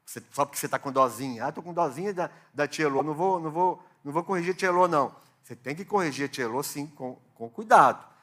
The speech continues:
Você vai colocar o osso quebrado no lugar. Mas não pode deixar de fazer, não.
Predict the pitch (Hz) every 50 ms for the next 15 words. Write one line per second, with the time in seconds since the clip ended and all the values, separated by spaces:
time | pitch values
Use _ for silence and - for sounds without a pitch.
0 | _ _ - 107 - - 120 131 135 - 165 160 139 170 - 147 170 160 151 175
1 | 190 185 170 - 160 135 117 113 120 131 147 175 190 208 226 330 311 - 127 95
2 | - - - _ _ _ _ _ _ _ _ _ _ _ _ _ _ _ _ _
3 | _ _ _ _ _ _ _ _ _ _ _ _ _ _ _ _ _ _ _ _
4 | _ _ _ _ _ _ _ _ _ _ _ _ _ _ _ _ _ _ _ _
5 | _ _ _ - 117 110 - - 117 117 - 110 107 110 135 143 - - 147 -
6 | - - 180 175 185 - - -